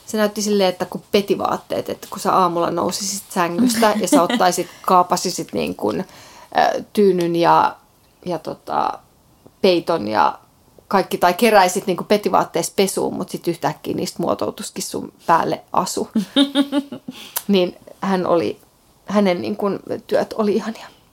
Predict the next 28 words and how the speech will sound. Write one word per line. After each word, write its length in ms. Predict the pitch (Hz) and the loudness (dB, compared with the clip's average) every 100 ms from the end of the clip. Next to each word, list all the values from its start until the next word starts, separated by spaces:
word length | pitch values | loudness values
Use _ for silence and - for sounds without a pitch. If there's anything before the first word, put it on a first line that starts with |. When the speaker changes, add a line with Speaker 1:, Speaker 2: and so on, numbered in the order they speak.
| _ _ - | _ _ -2
Speaker 1:
Entäs 300 | 277 311 - | 0 0 0
sulla? 240 | 330 - - _ _ - - - - - | 0 0 -4 _ _ -10 -8 -6 -4 2
Speaker 2:
No, 300 | 196 - - - 240 | 4 2 -2 -4 -2
äh, 320 | - - - - _ - - - - - 254 233 247 | 0 -4 -8 -16 _ -20 -20 -20 -20 -4 -2 -2 -2
mä 160 | - 339 | 2 4
aion 180 | 349 302 | 6 6
nyt 180 | 285 277 | 4 4
heittäytyä 460 | 285 - 220 208 | 2 4 2 2
tosi 380 | 214 - 269 208 | 0 4 4 4
maallikoksi. 920 | 170 160 127 113 - - - 320 - - _ 403 | 4 4 4 0 -4 -4 -2 -2 -2 -10 _ 4
Speaker 1:
Hyvä. 180 | 220 165 - | 6 4 0
Speaker 2:
Koska 320 | 240 233 240 - | 0 2 2 2
siis 200 | 226 233 | 0 2
muoti 440 | 254 262 262 202 | 6 6 4 0
ei 200 | 208 214 | 2 0
todellakaan 580 | 196 233 233 196 175 165 | 2 2 4 2 2 2
ole 140 | 165 175 | 2 2
mun 200 | 165 165 | 0 0
asiantuntija-aluettani. 1600 | 208 226 190 175 175 170 165 160 147 175 165 175 - 175 214 247 - - - - | 0 2 0 0 -2 2 4 4 4 4 2 0 0 0 2 -2 -4 -14 -14 -4
Ja 280 | 196 196 - | 4 4 4
mä 160 | 214 269 | 4 4
päätin 440 | 277 330 285 220 | 6 4 4 2
lähteä 280 | 220 233 208 | 2 2 -2
tähän 480 | 202 190 190 180 180 - | 0 2 4 2 0 2
aivan 560 | 220 294 277 175 160 - | 6 6 6 2 2 -2
niin 180 | 160 151 | -2 -2
kuin 100 | 151 | -2
silleen 520 | 170 151 151 147 | 0 4 4 4